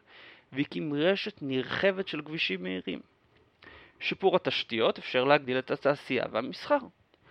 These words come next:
מודי הצליח להביא לגואג'ראט את טאטה מוטורס, שפתחה מפעל לייצור מכוניות במדינה, ואחרי טאטה הגיעו גם פורד והונדה.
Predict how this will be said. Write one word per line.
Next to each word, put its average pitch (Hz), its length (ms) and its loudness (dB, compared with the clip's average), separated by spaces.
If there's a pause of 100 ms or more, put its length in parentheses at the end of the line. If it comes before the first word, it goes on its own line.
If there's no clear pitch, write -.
(360)
מודי 170 240 2
הצליח 156 400 2
להביא 143 200 8
לגואג'ראט 131 800 4
את - 120 -14
טאטה 156 320 4
מוטורס, 165 640 -4
שפתחה - 460 -8
מפעל 113 300 2
לייצור 110 340 -6
מכוניות - 580 -8
במדינה, 175 380 -4 (680)
ואחרי 131 380 4
טאטה 220 340 4
הגיעו 160 320 0
גם 170 180 2
פורד 131 480 4 (180)
והונדה. 175 480 2